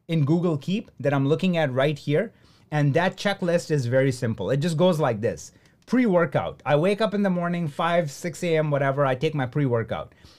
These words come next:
After pre-workout, I gotta make my Instagram post, I gotta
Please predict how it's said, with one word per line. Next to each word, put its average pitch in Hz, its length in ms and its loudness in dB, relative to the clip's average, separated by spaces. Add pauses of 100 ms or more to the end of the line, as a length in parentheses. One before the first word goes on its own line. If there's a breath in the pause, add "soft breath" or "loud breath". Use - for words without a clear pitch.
(120 soft breath)
After 208 320 0
pre-workout, 214 680 0
I 160 120 -2
gotta 175 140 -2
make 165 220 -4
my 160 140 -2
Instagram 190 540 -2
post, 190 240 -2
I 139 80 -2
gotta 147 180 0